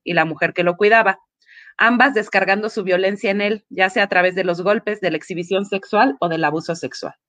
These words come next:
Otra figura de importancia vuelve a aparecer con una mujer, la madre de sus hijos, quien a diferencia de sus primeras figuras parece comportarse en una situación mucho más servil. Hasta el momento podemos pensar que estas figuras violentas fueron referencia para la identificación,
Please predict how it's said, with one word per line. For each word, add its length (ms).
Otra 260
figura 320
de 80
importancia 600
vuelve 200
a 60
aparecer 460
con 180
una 160
mujer, 400
la 160
madre 320
de 140
sus 180
hijos, 540
quien 160
a 80
diferencia 480
de 80
sus 180
primeras 440
figuras 460
parece 320
comportarse 640
en 100
una 200
situación 580
mucho 240
más 220
servil. 500
Hasta 220
el 80
momento 400
podemos 380
pensar 320
que 80
estas 240
figuras 320
violentas 500
fueron 260
referencia 520
para 180
la 140
identificación, 1000